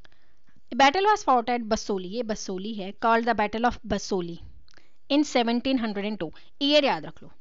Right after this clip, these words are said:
जैसे डोडा वाला पूछा था ना, एटीन एटी, एटीन ट्वेंटी टू वाला ईयर की फाउंड कब हुई थी, सेम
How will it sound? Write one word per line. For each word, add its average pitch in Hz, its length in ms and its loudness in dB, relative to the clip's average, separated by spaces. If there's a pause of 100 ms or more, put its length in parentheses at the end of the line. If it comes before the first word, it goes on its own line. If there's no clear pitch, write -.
जैसे 233 180 -2
डोडा 208 360 4
वाला 233 180 2
पूछा 220 280 -4
था 226 100 -4
ना, 311 180 -2
एटीन 202 240 -4
एटी, 190 400 -6
एटीन 226 260 -4
ट्वेंटी 202 300 -4
टू 196 140 -2
वाला 185 280 -4 (120)
ईयर 196 240 -2 (220)
की 214 80 -2
फाउंड 208 360 -2
कब 220 160 0
हुई 208 120 -2
थी, 254 160 -6 (400)
सेम 311 480 4